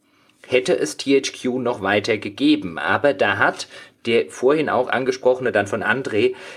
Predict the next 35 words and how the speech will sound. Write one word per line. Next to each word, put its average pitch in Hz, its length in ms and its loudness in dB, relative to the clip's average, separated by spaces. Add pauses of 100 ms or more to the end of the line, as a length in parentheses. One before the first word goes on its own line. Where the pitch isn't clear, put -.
(180)
ähm, 107 440 0
die 107 80 0
Richterin 120 760 2
war's, 85 280 2
glaub 90 340 2
ich, 151 180 -4 (380)
in 123 340 0
dem, 113 420 0
in 110 280 -4
dem 110 200 -2
Insolvenzverfahren 113 1000 0
einfach 110 360 -2
einen 117 80 -4
Riegel 147 340 -2
davor 90 400 2
geschoben. 113 600 -6
T - 160 2
H 143 200 0
Q 202 120 2
war 160 120 4
sogar 123 240 2
schon 113 160 -4
so 147 180 2
weit, 131 220 2
dass 113 120 -2
sie, 104 280 -4 (100)
dass 110 140 2
sie 123 100 -4
den 110 160 -2
Verkauf 117 540 0
an 127 100 -4
ihre 101 160 0
Investoren 110 680 -2
gemeldet 110 600 0
haben. 85 340 -4